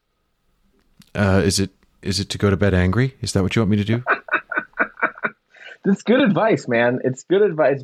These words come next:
Speaker 2: It's good advice. Uh, no, I would suggest, Ed, that if you're really fi-, feeling frustrated about these things, then one thing that you might find to be useful and, um, of spiritual benefit and maybe even of sort of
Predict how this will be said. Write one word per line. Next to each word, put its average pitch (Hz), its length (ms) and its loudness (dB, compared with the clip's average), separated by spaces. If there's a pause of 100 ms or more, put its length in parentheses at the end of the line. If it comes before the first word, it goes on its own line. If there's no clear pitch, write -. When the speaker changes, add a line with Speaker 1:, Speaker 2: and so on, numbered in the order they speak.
(120)
Speaker 2:
It's 135 180 -4
good 185 180 2
advice. 120 460 -2 (800)
Uh, 170 180 2
no, 202 200 0
I 220 160 0
would 311 180 0
suggest, 190 320 -2
Ed, 185 120 2
that 151 120 2
if 139 80 -4
you're 143 100 2
really 160 240 2
fi-, 151 460 -2
feeling 135 260 2
frustrated 131 380 0
about 110 180 2
these 107 160 -6
things, 107 220 0
then 107 120 2
one 120 140 2
thing 143 140 -4
that 120 100 2
you 107 60 -6
might 110 160 2
find 107 180 -2
to 104 60 -20
be 101 280 0 (360)
useful 135 760 2
and, 104 320 0
um, 95 280 0
of 101 140 -2
spiritual 160 340 0
benefit 123 480 2
and 101 180 0
maybe 101 220 2
even 95 200 2
of 92 160 -2
sort 101 200 0
of 82 80 -10